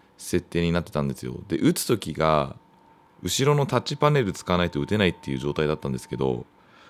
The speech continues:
これ、あの、設定から変えられます。そうしますと、走るが、あの、後ろの、で、左側のパネル、タッチパネル。で、なんか、構える感じのボタンが、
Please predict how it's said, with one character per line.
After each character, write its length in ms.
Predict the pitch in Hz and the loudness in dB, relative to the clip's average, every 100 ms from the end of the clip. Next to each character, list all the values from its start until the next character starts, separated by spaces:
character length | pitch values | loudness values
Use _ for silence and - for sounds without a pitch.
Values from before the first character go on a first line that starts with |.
| - | -10
こ 80 | - | 0
れ、 80 | 139 | 2
あ 60 | 135 | 4
の、 80 | |
設 220 | 123 127 - | 2 0 2
定 120 | 131 | 2
か 80 | 127 | 2
ら 100 | - | 0
変 120 | 85 | -2
え 40 | |
ら 60 | 80 | -2
れ 80 | 71 | -4
ま 120 | 73 | -8
す。 280 | - - _ _ _ _ _ _ _ _ _ _ - | -14 -20 _ _ _ _ _ _ _ _ _ _ -8
そ 140 | 135 | -4
う 40 | 131 | 0
し 80 | |
ま 100 | 143 | 0
す 120 | 135 - | 0 -4
と、 100 | 98 | -4
走 280 | 120 - 160 | 0 0 2
る 100 | 110 | 2
が、 340 | 71 73 - - | 0 -6 -10 -14
あ 160 | 82 | -10
の、 80 | 76 | -6
後 240 | 76 - 107 | -6 -2 0
ろ 100 | 107 | 2
の、 360 | 101 98 - _ _ _ - | 2 0 -2 _ _ _ -6
で、 180 | - 107 - | 0 0 -2
左 360 | - 107 123 131 | -4 4 4 4
側 220 | 123 123 | 2 2
の 280 | 139 113 80 - | 2 0 -2 -4
パ 160 | 76 | -2
ネ 140 | 71 69 | 0 -2
ル、 100 | - | -4
タ 100 | 85 | -6
ッ 20 | |
チ 120 | - | -2
パ 100 | 85 | 0
ネ 120 | 69 | 0
ル。 160 | 64 62 _ _ _ _ _ _ _ _ _ _ _ | -4 -8 _ _ _ _ _ _ _ _ _ _ _
で、 100 | - | -4
な 100 | 90 | -2
ん 80 | 87 | -2
か、 80 | 87 | -6
構 360 | - 104 123 143 | -4 0 2 4
え 80 | |
る 320 | 117 82 67 - _ _ _ _ _ | 4 2 2 -6 _ _ _ _ _
感 280 | - 82 78 | -6 -2 -2
じ 100 | 76 | -2
の 320 | 85 95 85 _ _ _ _ - - - - - _ _ _ _ - | 0 0 -2 _ _ _ _ -20 -20 -20 -20 -20 _ _ _ _ -8
ボ 120 | 85 | -6
タ 180 | - 82 | 0 0
ン 140 | 82 | 0
が、 320 | 92 110 113 | 2 2 2